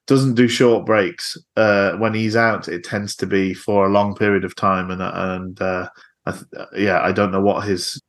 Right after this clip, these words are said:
expected time back is, but, uh, it's a, it's a shame. Um, but he's had a, yeah, he's had a good season thus far. So, uh, yeah, well done to, to Dominic Iorfa.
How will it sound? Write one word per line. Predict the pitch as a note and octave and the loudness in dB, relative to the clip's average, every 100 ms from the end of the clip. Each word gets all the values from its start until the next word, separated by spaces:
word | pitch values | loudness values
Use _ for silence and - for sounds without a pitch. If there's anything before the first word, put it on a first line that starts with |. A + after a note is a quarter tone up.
| - | -10
expected | - - - F#2+ - A2 F#2 | -10 -6 -2 -2 0 -4 -2
time | A2+ G#2 G2 | 0 0 2
back | G#2 F#2+ - | 0 0 -2
is, | G2 G2 G2+ | -2 -2 -4
but, | G2 F#2 - G#2 | -8 -8 -4 0
uh, | F#2+ F#2 - - - - | 0 -2 -8 -20 -18 -8
it's | - - | -4 0
a, | - | 0
it's | G#2+ G#2+ | -2 -6
a | G2+ | -6
shame. | - A#2+ A#2+ A#2+ A#2+ - _ _ - | 0 2 2 2 -4 -10 _ _ -2
Um, | F#2 F#2 F2+ F2+ F2+ A2 _ - | 2 2 0 -4 -10 -16 _ -2
but | B2 | 2
he's | A#2 A#2 | 4 2
had | D3 C#3+ | 0 0
a, | |
yeah, | D#3 E3+ | 2 2
he's | B2 D3 | 2 0
had | D3 | 0
a | |
good | F3 F3 | 0 0
season | G3 F3 A2+ | -2 -2 -4
thus | G2 - | -8 -6
far. | F#2+ F#2 F#2 | -4 -4 -6
So, | - A2+ G#2+ | -4 -2 0
uh, | A2 A#2+ | -2 0
yeah, | B2 | 0
well | B2 C3+ | 2 0
done | C3 B2 | -2 -6
to, | - A2+ A2 - | -2 -2 -2 -6
to | - | -6
Dominic | A2+ A2 G#2+ | -4 -4 -8
Iorfa. | G#2+ A2+ A#2+ A#2 G2 | -6 0 0 0 -6